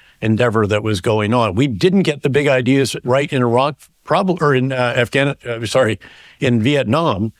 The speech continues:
uh, until somewhere around nineteen sixty-eight. We can go through that if you, if you want later on. So all of those elements. And then there's a fourth task you cannot overlook,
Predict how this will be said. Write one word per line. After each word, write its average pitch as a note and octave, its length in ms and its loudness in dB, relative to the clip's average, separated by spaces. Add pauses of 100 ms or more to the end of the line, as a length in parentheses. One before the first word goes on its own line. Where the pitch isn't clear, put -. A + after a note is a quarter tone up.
(240)
uh, A#2 260 0
until B2+ 240 0
somewhere D#3+ 300 0
around C#3+ 340 0
nineteen C#3+ 460 -2
sixty-eight. B2 680 -2
We A2+ 140 0
can A#2+ 120 0
go A#2+ 180 0
through C3 280 -2
that G2+ 200 0
if G2+ 140 -6
you, B2 160 -6
if A2+ 160 -8
you A2 100 0
want G2+ 240 -4
later G2 340 0
on. G2 300 -4 (400)
So C#3+ 380 0
all F3+ 260 2
of E3+ 100 2
those E3+ 280 4
elements. B2 380 0
And B2 120 2
then F3+ 140 2
there's G3+ 200 2
a C#3+ 80 2
fourth F#3+ 380 -2
task F#2 440 -4 (280)
you A2 200 0
cannot D#3+ 420 0
overlook, D3+ 580 0